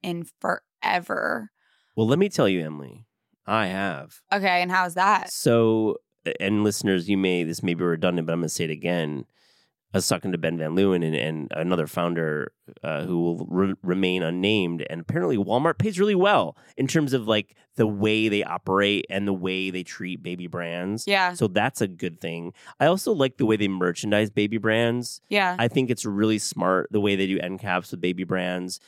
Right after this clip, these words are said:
Speaker 2: It's not as smart as Target. I agree with you. Target is definitely the leader in C P G food
Speaker 1: Mm-hmm.
Speaker 2: for me, at least in the big box world. But I, and Albertsons is really nice too. I've, I've been in a couple of Albertsons and seen some cool things. But man, Walmart is good. And, like, to get
Speaker 1: Yeah.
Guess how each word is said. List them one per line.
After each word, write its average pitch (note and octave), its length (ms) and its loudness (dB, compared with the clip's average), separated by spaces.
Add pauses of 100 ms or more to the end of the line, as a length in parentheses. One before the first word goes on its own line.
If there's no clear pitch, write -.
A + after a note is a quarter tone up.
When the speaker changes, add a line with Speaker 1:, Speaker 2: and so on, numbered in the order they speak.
(220)
Speaker 2:
It's A2 140 -4
not F#3 160 4
as B3 100 -2
smart C#3 280 2
as A#2+ 100 -4
Target. F#2+ 380 -2
I - 20 0
agree F#2 200 -2
with F#2+ 100 -4
you. F#2 80 -6
Target F2+ 320 -4
is E2+ 80 -6
definitely F2 300 -4
the E2 100 -6
leader E2+ 320 -4
in E2+ 80 -4
C F2 160 -10
P F2 100 -8
G E2 180 -12
food F#2+ 440 0 (120)
Speaker 1:
Mm-hmm. G3 340 -14
Speaker 2:
for - 180 0
me, F#2+ 300 2
at E2 60 -2
least F2+ 200 -6
in F#2 80 -4
the F2 80 -4
big F2+ 200 -4
box A#2+ 320 0
world. C3 400 2 (260)
But A2 120 4
I, G#2+ 120 4
and G#2+ 200 0
Albertsons A2+ 460 -2
is F2+ 80 -8
really F#2+ 200 2
nice F2 280 -4
too. F#2+ 280 4
I've, F2+ 200 -2
I've F#2 80 -6
been F2+ 80 -4
in F2 60 -6
a E2+ 40 -8
couple - 240 -8
of E2+ 140 -2
Albertsons F#2+ 340 -6
and F#2+ 80 -12
seen A2 140 -2
some G#2+ 140 -6
cool A2+ 180 2
things. A2+ 280 0 (200)
But A2 160 0
man, B2 260 4
Walmart D3 460 2
is C3 160 -4
good. G#2+ 500 0
And, B2 180 2
like, A#2+ 200 0
to - 100 -4
get G#2+ 240 -2
Speaker 1:
Yeah. - 80 -20